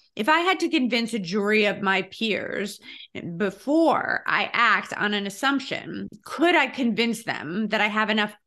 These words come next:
actual concrete evidence to do anything in this particular situation?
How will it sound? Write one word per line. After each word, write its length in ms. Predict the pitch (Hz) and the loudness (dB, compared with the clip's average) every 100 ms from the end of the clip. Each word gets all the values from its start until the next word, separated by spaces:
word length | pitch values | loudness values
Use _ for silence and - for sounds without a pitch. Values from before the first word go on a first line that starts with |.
| - | 0
actual 640 | 269 330 - - 294 285 | 2 2 0 -4 -2 -2
concrete 500 | 262 233 226 220 190 | 0 0 0 -4 -4
evidence 800 | - 202 196 - 269 349 - - - - - - - | -2 -2 -4 -2 0 0 -4 -16 -20 -20 -20 -20 -12
to 280 | - 247 233 | 0 2 2
do 460 | 185 196 269 285 269 | 0 2 4 4 2
anything 480 | - 226 226 202 196 | 0 0 -2 -2 -4
in 80 | 196 | -2
this 160 | 190 | -4
particular 480 | - 185 185 175 190 | -6 -8 -6 -4 -4
situation? 800 | 190 175 - - - - - - | -4 -8 -8 -12 -12 -14 -14 -16